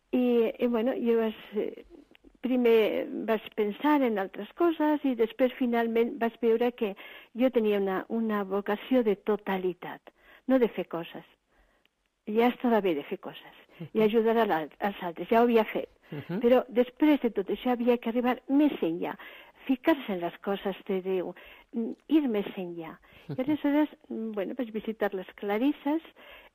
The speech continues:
Speaker 1: i, i vam fer prova, no sé, va ser tot molt bonic, eh? Molt simple, molt senzill.
Speaker 2: <laughs>
Speaker 1: I, això sí,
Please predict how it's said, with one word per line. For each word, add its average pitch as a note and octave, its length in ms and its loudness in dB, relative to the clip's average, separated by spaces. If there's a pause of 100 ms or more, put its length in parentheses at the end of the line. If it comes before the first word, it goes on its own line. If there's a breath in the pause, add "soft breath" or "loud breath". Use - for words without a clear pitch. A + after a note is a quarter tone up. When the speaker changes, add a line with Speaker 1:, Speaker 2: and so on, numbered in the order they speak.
(140)
Speaker 1:
i, G3 560 -2 (280)
i A3+ 160 -4
vam G#3 200 -6
fer D#3 460 -6 (220)
prova, B3+ 480 -2
no A#3 120 -8
sé, B3+ 220 -2
va E4 140 -4
ser B3+ 160 0
tot C4 220 2
molt A#3 260 2
bonic, F#3 340 -2
eh? A3 80 0
Molt C4 200 2
simple, F3 420 -4
molt A3 200 -8
senzill. F#3+ 520 -10 (100)
Speaker 2:
<laughs> - 540 -16 (140)
Speaker 1:
I, D#4 280 4 (360)
això C#4 260 0 (120)
sí, F#3 200 -6